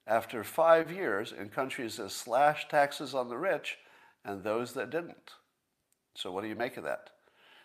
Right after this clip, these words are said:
This says that the G D P was no better whether you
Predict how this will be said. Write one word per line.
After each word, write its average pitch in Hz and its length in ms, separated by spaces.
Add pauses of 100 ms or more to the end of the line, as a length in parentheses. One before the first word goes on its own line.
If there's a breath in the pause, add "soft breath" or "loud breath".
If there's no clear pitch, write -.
(140 soft breath)
This 123 140
says 135 300
that 123 160
the 120 80
G 135 240
D 160 160
P 156 260
was 110 260
no 131 300
better 147 460 (560 soft breath)
whether 113 320
you 107 340